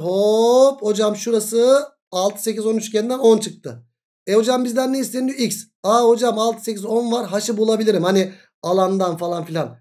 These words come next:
Ya senden öncelikli olarak H istenmiyor ki. X isteniyor. X'e yoğunlaş. E hocam X'e yoğunlaşacaksan bak sol tarafta, aa, sola dayalı bir öklit yaparsam olay biter. Sekizin karesi bu çarpı tamamı değil mi? Evet.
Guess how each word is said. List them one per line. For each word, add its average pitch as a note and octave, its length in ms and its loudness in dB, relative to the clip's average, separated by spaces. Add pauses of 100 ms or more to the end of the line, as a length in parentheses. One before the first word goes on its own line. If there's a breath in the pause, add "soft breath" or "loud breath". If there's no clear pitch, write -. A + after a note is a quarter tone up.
Ya F#3+ 180 0
senden G#3 300 -4
öncelikli G#3+ 400 -2
olarak G#3 260 0
H G3+ 60 -2
istenmiyor G#3+ 500 -6
ki. D#3+ 80 -14
X A#3+ 280 -8
isteniyor. D#3 520 -6
X'e G3+ 260 -8
yoğunlaş. G#3+ 500 2 (480)
E F#3 40 0
hocam A3+ 260 4
X'e B3 220 -6
yoğunlaşacaksan A#3+ 800 0
bak A3 140 -4
sol A#3+ 260 -2
tarafta, G#3+ 420 -2
aa, A3 400 0
sola B3 400 2
dayalı A#3+ 360 4
bir A#3+ 80 -2
öklit A#3 280 -6
yaparsam G#3+ 500 0
olay A3+ 240 2
biter. A3 320 0 (300 loud breath)
Sekizin A3 480 -2
karesi A3+ 520 4
bu E3+ 220 -6
çarpı A3 440 0
tamamı G#3+ 480 0
değil B3 220 -2
mi? A#3+ 240 0
Evet. G3+ 340 2